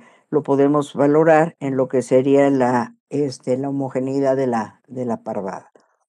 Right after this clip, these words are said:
Entonces, ahí vamos a, a valorar, eh, el peso del ave,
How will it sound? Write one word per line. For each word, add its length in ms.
Entonces, 760
ahí 400
vamos 420
a, 180
a 220
valorar, 580
eh, 480
el 160
peso 400
del 180
ave, 400